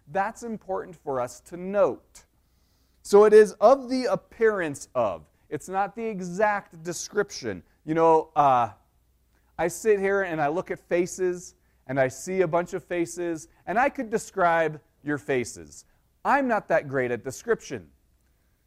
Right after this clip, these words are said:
So I could describe it, but I'm gonna describe it poorly. Let's say J R R Tolkien, who is a famous author, known for ha-, giving, like, three thousand pages on the description of a hill. Let's say he was sitting here.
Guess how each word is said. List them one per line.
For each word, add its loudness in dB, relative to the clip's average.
So 0
I 6
could -6
describe -2
it, -4
but 2
I'm 2
gonna -4
describe -4
it -12
poorly. -2
Let's -4
say 0
J -2
R 2
R -2
Tolkien, -4
who 2
is -2
a -8
famous -4
author, 0
known 0
for -2
ha-, -4
giving, -2
like, -2
three -2
thousand -2
pages -8
on -4
the -8
description -12
of -8
a -16
hill. -8
Let's 0
say 2
he -2
was 0
sitting -6
here. -4